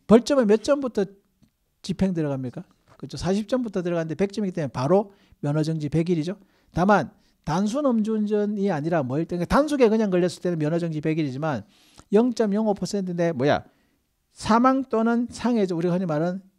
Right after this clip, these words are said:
인적 피해 교통사고, 인피사고라고 보통 이야기하죠. 요 때는 면허 취소야.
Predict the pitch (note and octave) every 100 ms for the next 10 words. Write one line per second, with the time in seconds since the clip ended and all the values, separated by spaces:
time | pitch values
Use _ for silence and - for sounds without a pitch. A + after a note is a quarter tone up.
0 | _ A#3+ C#4+ C#4+ A#3+ G#3 - G3 F#3 D3+
1 | - D3 D3 B2+ A2+ F3 F#3+ C4 A3+ G3
2 | E3 D3+ C3 - D3 B2+ A2+ A2+ E3+ _
3 | _ _ - F#3+ G3+ A#3 G3 B2 C#3 -
4 | A2+ C3+